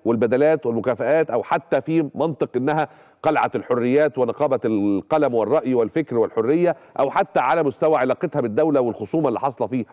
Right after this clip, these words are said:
من فترة. فلو أنا صحفي أبقى بايت قدام النقابة من امبارح مستني النقابة تفتح علشان أعمل الانتخابات وأحط صوتي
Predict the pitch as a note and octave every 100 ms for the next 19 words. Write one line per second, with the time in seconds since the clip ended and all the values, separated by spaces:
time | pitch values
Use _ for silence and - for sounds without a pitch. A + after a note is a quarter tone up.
0 | - _ _ G2+ A#2 G2 F2+ D3+ F2+ -
1 | _ _ _ _ _ _ _ _ _ -
2 | B2+ D#3 G#3+ E3+ G3 F3 F#3 G3+ - -
3 | D3+ C3+ A3+ A#3 F3+ C3+ D3 G3 E3 F3
4 | F#3+ D#3+ C#3+ F3+ F#3+ D3+ - G3+ G3 E3+
5 | C#3+ F3+ F3+ G#3+ - A#2+ C3 B2 E3 F3
6 | D3 - _ - D3 D#3+ B2+ A2 - A#2+
7 | D#3+ C#3+ B2 D#3+ - D#3+ E3+ -